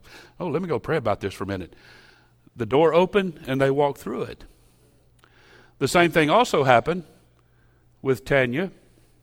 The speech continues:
and P J's wife. Their kids are in the same classroom at school. They went on a field trip together several weeks ago, and they got to talking. And, uh, P J and his wife showed up a Sunday, the ne-, the following Sunday,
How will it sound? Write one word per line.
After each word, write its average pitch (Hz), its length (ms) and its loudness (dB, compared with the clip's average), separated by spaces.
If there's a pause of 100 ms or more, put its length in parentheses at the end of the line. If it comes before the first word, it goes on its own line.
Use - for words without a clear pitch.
(180)
and 120 340 -6 (800)
P - 140 -8
J's 107 280 -6
wife. - 400 -20 (1120)
Their 117 260 -2
kids 120 460 -4
are 127 40 0
in 127 80 -4
the 113 60 -8
same 135 240 -6
classroom 151 460 -2
at 143 60 -12
school. 196 280 -6
They 120 120 -2
went 127 180 -4
on 131 80 -4
a 123 40 -10
field 175 220 -6
trip - 180 -6
together 113 320 -6
several 107 320 -6
weeks 104 220 -10
ago, 98 320 -14 (560)
and 123 140 -2
they 127 80 0
got 131 220 -2
to 147 60 -12
talking. 170 480 -6 (520)
And, 117 240 -6
uh, 110 320 -4 (1040)
P 123 140 -6
J 127 180 -2
and 123 80 -4
his 131 160 -6
wife 131 220 0
showed 143 260 -4
up 147 160 -4
a 120 240 -8
Sunday, 139 380 -6
the 131 180 -6
ne-, 139 160 -2
the - 140 -12
following 165 320 -2
Sunday, 190 420 -8